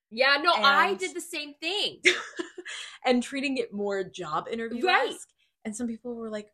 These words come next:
Speaker 2: "I just really care about if
Speaker 1: Looking cute.
Speaker 2: if you," well, right. And even in conversation based, you know, some of the, uh, people just wanted to receive a personality.
Speaker 1: Right.
Speaker 2: They didn't really care about your resume, so to speak. And sometimes I think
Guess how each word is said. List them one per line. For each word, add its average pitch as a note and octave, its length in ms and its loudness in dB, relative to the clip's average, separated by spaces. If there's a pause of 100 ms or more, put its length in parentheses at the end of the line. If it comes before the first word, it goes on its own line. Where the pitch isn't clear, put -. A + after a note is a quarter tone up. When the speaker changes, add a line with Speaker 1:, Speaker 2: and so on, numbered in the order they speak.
Speaker 2:
"I A3+ 120 -8
just B3+ 300 -16
really C#4 180 -10
care A#3 320 -10
about G#3 380 -8 (100)
if G#3+ 100 -8
Speaker 1:
Looking F#3+ 320 -2
cute. D3+ 320 -2 (140)
Speaker 2:
if - 260 -10
you," G3+ 500 -10 (680)
well, D#4+ 200 -6
right. C4 340 2
And A#3 180 0
even D4 260 -4
in A#3 100 0
conversation F#3 640 -4
based, F3 280 -8
you G3 80 -6
know, F#3+ 120 -4
some G#3 240 -4
of F3+ 140 -8
the, F3+ 300 -2 (340)
uh, F#3 360 -8 (240)
people A#3+ 220 -8
just G3 200 -10
wanted G3+ 180 0
to F#3+ 80 -2
receive F#3 720 -6
a F3+ 80 -2
personality. D#3+ 840 -6 (220)
Speaker 1:
Right. - 180 2
Speaker 2:
They A#3 60 6
didn't B3+ 140 6
really A#3 180 4
care G#3 240 6
about G3 200 6
your E3+ 140 -2
resume, E3+ 680 2
so - 160 -6
to E3 100 -8
speak. F3 360 -2
And F3 180 -6 (220)
sometimes F#3+ 440 -2
I F3 80 0
think F3+ 320 -8